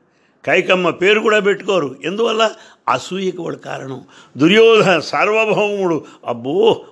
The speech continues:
మూర్తీభవించినటువంటి అసూయ, వాడి పేరు ఎవరన్నా పెట్టుకుంటారా?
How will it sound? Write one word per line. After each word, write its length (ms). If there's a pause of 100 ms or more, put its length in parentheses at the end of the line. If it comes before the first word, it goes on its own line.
మూర్తీభవించినటువంటి 1500 (280)
అసూయ, 460 (280)
వాడి 220
పేరు 220
ఎవరన్నా 340
పెట్టుకుంటారా? 920